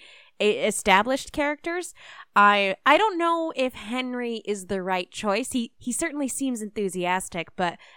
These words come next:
again, with how rare, uh, the Genlock sort of compatibility is, it's hard to say. I think if he is compatible,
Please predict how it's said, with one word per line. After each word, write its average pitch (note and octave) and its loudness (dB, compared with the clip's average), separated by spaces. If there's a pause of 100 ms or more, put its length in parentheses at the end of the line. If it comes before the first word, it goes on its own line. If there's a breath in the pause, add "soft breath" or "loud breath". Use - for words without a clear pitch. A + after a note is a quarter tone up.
(100)
again, G3+ -4
with F#3+ -4
how F3+ 0
rare, E3+ -4 (380 loud breath)
uh, F3 2
the F#3 -4
Genlock F3 -4 (380)
sort G3 -2
of F3 -2
compatibility G3 -4 (300 soft breath)
is, D#4+ -2 (260 soft breath)
it's G#3+ 0
hard G#3 -4
to F#3 -4
say. G3+ -2
I G#3 -2
think A#3 -2
if F3+ -8
he E3+ -8
is C4+ 0
compatible, E3 -2